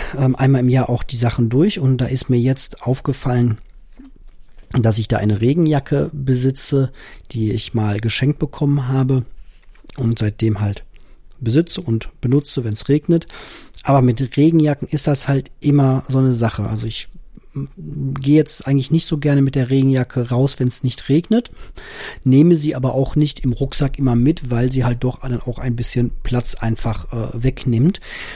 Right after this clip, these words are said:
sodass ich im Normalfall keine Regenjacke dabei habe, wenn ich sie brauche. Die nehme ich damit in den Urlaub oder wenn's wirklich draußen regnet und ich muss losgehen, ziehe ich die drüber. Ja, viel praktischer wäre ja, denke ich mir, eine Regenjacke,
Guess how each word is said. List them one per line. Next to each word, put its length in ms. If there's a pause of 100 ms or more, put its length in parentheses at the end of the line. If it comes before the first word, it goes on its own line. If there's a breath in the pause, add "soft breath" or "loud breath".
sodass 440
ich 180
im 100
Normalfall 840
keine 460
Regenjacke 360
dabei 400
habe, 360
wenn 160
ich 140
sie 100
brauche. 600 (260)
Die 220
nehme 180
ich 80
damit 320
in 60
den 100
Urlaub 540
oder 320
wenn's 200
wirklich 200
draußen 340
regnet 400
und 140
ich 100
muss 180
losgehen, 380
ziehe 240
ich 100
die 140
drüber. 460 (720 loud breath)
Ja, 480 (1000)
viel 260
praktischer 640
wäre 300
ja, 240
denke 280
ich 120
mir, 160
eine 340
Regenjacke, 1080